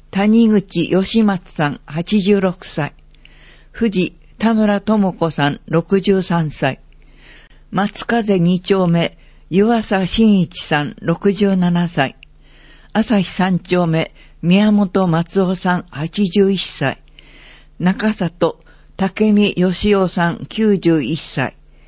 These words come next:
以上の方々でした。次は、人の動き。五月三十一日現在、人口、前の月より四人減って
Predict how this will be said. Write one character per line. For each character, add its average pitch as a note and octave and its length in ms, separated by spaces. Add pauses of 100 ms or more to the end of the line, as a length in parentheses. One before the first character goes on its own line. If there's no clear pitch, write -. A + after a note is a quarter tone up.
(500)
以 A3 140
上 G3 180
の F3 140
方 E3+ 240
々 D#3 240
で D3+ 120
し - 200
た。 D3+ 160 (1900)
次 E3+ 260
は、 D#3 220 (260)
人 - 340
の G#3+ 280
動 G3+ 200
き。 - 280 (880)
五 G3+ 120
月 A#3 280
三 A3+ 320
十 F3+ 160
一 F3+ 280
日 G3 260
現 F#3 340
在、 C#3+ 240 (1500)
人 G#3 360
口、 G#3 440 (920)
前 F#3+ 300
の G#3 180
月 - 340
よ F3 200
り D#3 320
四 F3+ 260
人 G#3+ 320
減 E3 160
っ - 20
て - 420